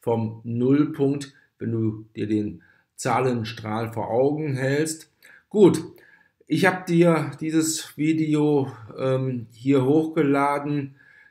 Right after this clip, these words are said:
damit du es einfach hast,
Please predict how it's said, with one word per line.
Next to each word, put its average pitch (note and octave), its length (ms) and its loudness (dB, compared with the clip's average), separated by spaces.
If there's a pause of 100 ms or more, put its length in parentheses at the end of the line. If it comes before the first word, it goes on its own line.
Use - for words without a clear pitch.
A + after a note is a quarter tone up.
damit C3+ 440 0
du C3+ 420 2 (140)
es A#2+ 180 -8
einfach C#3+ 680 -2
hast, C3+ 400 -4